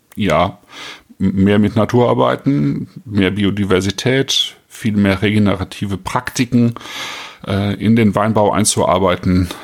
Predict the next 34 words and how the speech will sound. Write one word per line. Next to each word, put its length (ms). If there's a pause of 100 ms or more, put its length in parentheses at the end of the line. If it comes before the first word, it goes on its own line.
(100)
ähm, 520 (160)
als 320
man 160
das 100
früher 300
noch 160
gemacht 340
hat. 160 (2000)
Und 420
dabei 220
helfen 320
die 80
Piwis 800
ihm, 380
weil 360
sie, 480 (600)
äh, 340
sozusagen 460
diese 200
Arbeitsweise 520
unterstützen. 580 (160)
Also 160
Piwis 300
sind 160
ja 80
nicht 180
völlig 300
resistent 500
gegen 360 (1000)
echten 300
oder 120
falschen 320
Mehltausch 380
beis-, 340